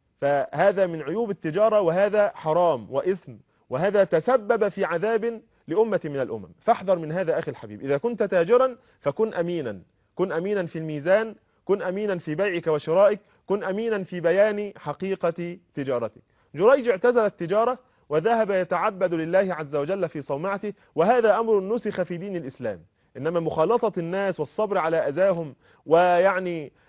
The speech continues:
آه، التوبة إلى الله عز وجل مما يقع من الع-، من العبد من الذنوب،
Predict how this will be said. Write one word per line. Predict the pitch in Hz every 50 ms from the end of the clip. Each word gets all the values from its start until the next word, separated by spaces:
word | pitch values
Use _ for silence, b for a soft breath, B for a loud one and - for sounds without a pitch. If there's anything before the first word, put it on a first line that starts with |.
| b -
آه، | - 160 165 160 156 151 147 139
التوبة | 160 151 _ - 220 226 208 208
إلى | 196 196
الله | 185 196 208
عز | 202 185 185 160 175
وجل | 165 165 190 208 208 196 185 185
مما | 180 170 165 160
يقع | 170 190 220 170 - 202 190 175 175
من | 170 165 165
الع-، | 160 156 147 160 160 143 160 151 120 131
من | 151 151 156
العبد | 156 151 156 214 220 185 190
من | 185 180 180
الذنوب، | 170 151 151 170 196 240 262 254